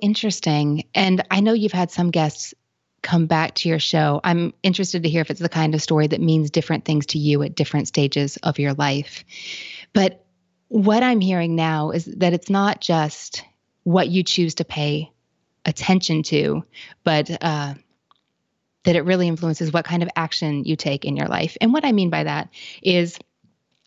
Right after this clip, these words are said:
I did write a book about personality. So I spent three years, like, in it, finding out, like, what makes us who we are and how much we do or do not have the power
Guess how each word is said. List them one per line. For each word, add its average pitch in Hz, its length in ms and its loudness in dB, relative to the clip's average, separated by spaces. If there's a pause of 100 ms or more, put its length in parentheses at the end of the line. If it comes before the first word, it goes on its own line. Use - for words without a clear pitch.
(160)
I 190 80 2
did 170 220 4
write 151 160 0
a 151 60 -4
book 143 140 -6
about 143 200 -10
personality. 147 640 -6
So 175 160 2
I 170 80 4
spent 160 280 0
three 160 160 0
years, 147 360 -4
like, 135 180 -4 (220)
in 160 160 2
it, 120 180 -6 (200)
finding 143 340 2
out, 139 220 -2
like, 143 180 -8
what 160 240 0
makes 143 200 -4
us - 120 -8
who - 100 -6
we 139 160 2
are 185 420 2
and 147 200 -2
how 156 280 -2
much 147 300 -2
we 147 180 2
do 151 220 0
or 147 60 2
do 147 120 -2
not 147 160 0
have - 180 -8
the - 80 -8
power 147 380 0